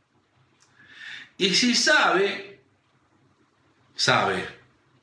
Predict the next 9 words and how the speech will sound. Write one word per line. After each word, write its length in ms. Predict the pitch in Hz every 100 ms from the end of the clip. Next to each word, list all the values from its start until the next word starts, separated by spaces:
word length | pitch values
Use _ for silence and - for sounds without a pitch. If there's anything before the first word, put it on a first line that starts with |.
| _ _ _
¿Eh? 340 | 110 139 - - _ _ - -
Y 100 | 127
si 160 | 196
sabe, 360 | 214 233 240 247
sabe. 540 | 262 254 - - - - - - -
Y 120 | 131
si 140 | -
sabe, 400 | 190 - 233 226
provee. 800 | 233 214 196 240 208 - - -